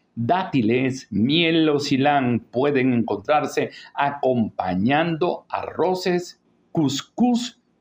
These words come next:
y carnes. Existe, por ejemplo, la tancía, en distintas versiones, familiares todas. Cebollas lentamente caramelizadas,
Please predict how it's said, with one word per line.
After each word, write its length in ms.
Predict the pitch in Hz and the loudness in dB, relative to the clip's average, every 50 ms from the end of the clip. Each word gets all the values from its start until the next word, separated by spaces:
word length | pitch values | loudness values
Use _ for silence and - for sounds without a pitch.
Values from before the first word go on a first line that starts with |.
| _ _ | _ _
y 160 | 147 147 - | -8 -8 -6
carnes. 760 | - - 80 73 - - 90 - - - - - - _ _ _ _ _ _ _ _ _ _ _ _ _ _ _ _ _ _ _ _ _ _ _ _ _ _ _ _ _ _ _ _ _ _ _ _ _ _ _ _ _ | -4 -6 -6 -4 -6 -10 -10 -12 -12 -12 -16 -18 -20 _ _ _ _ _ _ _ _ _ _ _ _ _ _ _ _ _ _ _ _ _ _ _ _ _ _ _ _ _ _ _ _ _ _ _ _ _ _ _ _ _
Existe, 580 | 120 117 113 - - 185 151 120 - - 165 | 2 4 4 6 6 4 4 2 2 0 0
por 200 | 156 - 165 147 | 2 2 2 4
ejemplo, 540 | 135 113 92 120 170 170 151 - 135 127 123 | 4 2 4 2 2 2 2 2 2 4 4
la 240 | 113 110 113 110 - | 4 4 4 2 0
tancía, 640 | 104 92 92 92 90 - 160 135 76 - - - - _ _ _ _ _ _ _ _ _ _ _ | 0 2 2 0 2 2 0 0 0 0 -2 -8 -12 _ _ _ _ _ _ _ _ _ _ _
en 160 | _ - 151 147 | _ -4 -2 -2
distintas 920 | 175 147 - - - - 247 262 247 233 220 233 214 208 208 - - _ _ | -2 -4 -4 -8 -2 2 4 4 4 4 4 2 0 0 0 -4 -12 _ _
versiones, 840 | - 92 90 90 - - - 135 123 113 82 76 - - - - _ _ - | -6 -4 -4 -4 -2 -2 -2 0 0 -2 -4 -4 -8 -10 -20 -20 _ _ -20
familiares 720 | _ _ 113 107 104 131 123 113 120 - - - - - | _ _ -2 0 0 0 0 0 -2 -2 -2 -4 -8 -10
todas. 540 | _ - - - - - - - - - _ _ _ _ _ _ _ _ _ _ _ _ _ _ | _ -10 -10 -10 -10 -16 -18 -18 -20 -20 _ _ _ _ _ _ _ _ _ _ _ _ _ _
Cebollas 800 | _ _ - - - 156 156 175 226 233 220 240 233 202 180 170 | _ _ -6 0 0 2 4 4 2 2 4 2 2 2 2 2
lentamente 880 | 170 196 226 247 254 240 220 233 208 190 190 202 208 196 185 - 196 - | 2 4 4 4 4 4 4 4 2 0 2 2 0 0 0 -2 -2 0
caramelizadas, 1300 | - 185 175 156 151 151 151 151 143 127 131 123 113 - - 175 151 123 - - - - - - - | 2 2 2 2 2 2 2 0 0 2 2 0 0 0 -2 -2 0 -2 -4 -6 -8 -12 -14 -18 -20